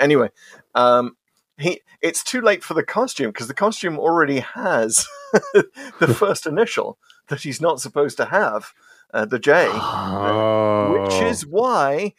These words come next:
Speaker 1: he wears the neckerchief. He wears this very French
Speaker 2: Oh,
Speaker 1: neckerchief
Speaker 2: right.
Speaker 1: to cover up the J. And it's
Speaker 2: That's
Speaker 1: just,
Speaker 2: why.
Speaker 1: that's why. And it's such a comedy of errors that I'm, I'm gonna renew my call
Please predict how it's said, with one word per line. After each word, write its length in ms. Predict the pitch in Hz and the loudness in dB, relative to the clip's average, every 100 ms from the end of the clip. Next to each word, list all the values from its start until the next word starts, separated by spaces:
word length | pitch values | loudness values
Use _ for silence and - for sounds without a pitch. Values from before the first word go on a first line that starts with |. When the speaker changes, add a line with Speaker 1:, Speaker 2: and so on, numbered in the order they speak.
| _ | _
Speaker 1:
he 200 | - 240 | -6 -4
wears 640 | 214 180 165 156 180 202 - _ - | -2 0 0 0 0 -4 -10 _ 0
the 140 | 214 | 2
neckerchief. 920 | 226 233 226 214 - 147 92 - - _ _ _ _ _ _ _ - | 2 2 2 0 0 -4 -6 -14 -18 _ _ _ _ _ _ _ -2
He 120 | 202 196 | -2 0
wears 520 | 175 202 214 214 - | 2 4 4 2 0
this 220 | 175 139 | -4 -4
very 420 | 120 160 190 190 | 2 2 2 -2
French 500 | 127 147 175 196 190 | -2 2 2 2 0
Speaker 2:
Oh, 40 | 170 | 0
Speaker 1:
neckerchief 640 | 160 170 196 185 147 101 | 2 2 2 2 0 -4
Speaker 2:
right. 100 | 123 | -8
Speaker 1:
to 180 | - - | -8 -2
cover 380 | 151 151 160 139 | 0 2 2 4
up 260 | 120 - _ _ _ | 2 -2 _ _ _
the 120 | 127 117 | -6 -6
J. 640 | 107 127 123 104 92 98 _ _ _ - | -2 0 2 0 -4 -12 _ _ _ -4
And 160 | 123 127 | -2 0
it's 100 | 127 | -2
Speaker 2:
That's 380 | 123 196 254 - | -2 0 0 0
Speaker 1:
just, 20 | |
Speaker 2:
why. 680 | 160 135 110 101 92 78 78 | 2 2 2 2 0 -2 -4
Speaker 1:
that's 320 | 127 151 - | -2 -2 -4
why. 500 | 190 208 185 123 123 - - - - - - | -4 -2 -2 -2 -6 -10 -20 -20 -20 -16 -4
And 160 | 151 147 | -2 0
it's 180 | 147 | -2
such 360 | - - 226 226 | -2 0 0 -2
a 80 | - | -10
comedy 460 | - 208 208 185 | -4 -2 -2 0
of 100 | 147 131 | 2 4
errors 400 | 127 123 107 - | 4 2 -2 -2
that 180 | 117 - | -4 0
I'm, 180 | 127 135 - | 0 0 0
I'm 140 | 175 | 0
gonna 180 | 214 202 | 0 0
renew 400 | 123 113 123 165 | 0 -2 -2 -2
my 220 | 139 135 | 0 0
call 440 | - 131 104 92 | 0 -2 0 -4